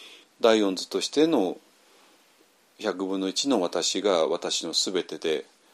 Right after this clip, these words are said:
あった時に、これも必然的に苦しみだよね。で、そんなところで隣の百分の、隣の百分の一の人となんか競り合ったってね、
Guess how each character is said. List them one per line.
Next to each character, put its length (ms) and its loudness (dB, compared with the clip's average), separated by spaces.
あ 60 4
っ 120 -2
た 140 0
時 300 -8
に、 160 -2
こ 160 -4
れ 100 2
も 160 0
必 240 -6
然 260 -2
的 220 -2
に 140 -2
苦 240 -4
し 220 -6
み 160 -2
だ 140 4
よ 160 2
ね。 260 0
で、 140 6
そ 160 2
ん 40 4
な 100 4
と 140 -4
こ 100 6
ろ 80 6
で 400 8
隣 320 2
の 100 2
百 240 -4
分 240 -2
の、 180 2
隣 260 0
の 80 2
百 200 -4
分 100 0
の 80 -2
一 240 -4
の 80 -2
人 160 -14
と 160 -6
な 120 -6
ん 40 -12
か 120 -12
競 220 -6
り 140 4
合 60 8
っ 60 4
た 160 2
っ 40 -10
て 160 4
ね、 240 8